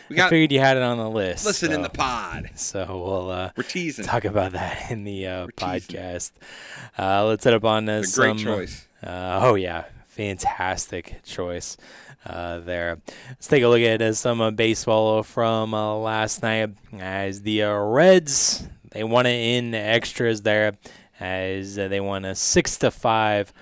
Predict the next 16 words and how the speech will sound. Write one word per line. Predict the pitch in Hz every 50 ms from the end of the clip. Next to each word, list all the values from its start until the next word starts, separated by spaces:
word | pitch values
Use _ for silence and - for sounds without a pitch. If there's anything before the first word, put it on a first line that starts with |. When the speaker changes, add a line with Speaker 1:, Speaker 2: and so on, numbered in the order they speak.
| - - - - _ _ -
Speaker 2:
over | 98 95 95 92 101 98 95 95 92 95 95 95
the, | 101 95 90 90 92
uh, | 90 90 90 87 - - - -
Cardinals | - - 101 92 92 92 92 92 92 95 - - -
last | 95 90 90 92 90 90 92 90 - - -
night. | 95 92 92 92 92 -
But, | - 92 90 87 87 - _ - - - - _ _ _ -
uh, | 92 90 90 90 90 92 90 90 87 - - - _ _ _ _ _ _ _ _ _ _ _ _ _ _ -
that | 95 92 -
guy | - 110 117 110 95
did | 90 - 98 101
it | 113 113 113
again. | 110 101 - 104 113 113 101 90 82 90 -
Paul | - - 117 117
DeJong | 107 110 104 98 101 110 110 98 92 92 107 147
Speaker 1:
Yep. | 175 208 -